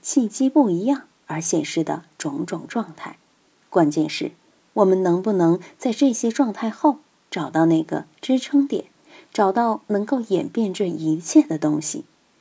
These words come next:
面前的东西都是被因缘牵着跑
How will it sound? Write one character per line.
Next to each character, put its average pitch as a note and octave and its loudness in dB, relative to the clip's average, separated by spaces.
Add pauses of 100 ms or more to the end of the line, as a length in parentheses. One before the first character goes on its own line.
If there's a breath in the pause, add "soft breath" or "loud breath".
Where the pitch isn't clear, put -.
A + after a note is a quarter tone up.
(260)
面 C#4 6
前 D3+ 0
的 F3+ 0
东 E3+ 0
西 D#3+ 4 (220 loud breath)
都 D4 6
是 A3 2
被 A3 -6
因 D4 10
缘 F#3 0
牵 D#4 2
着 C4 -2
跑 - -10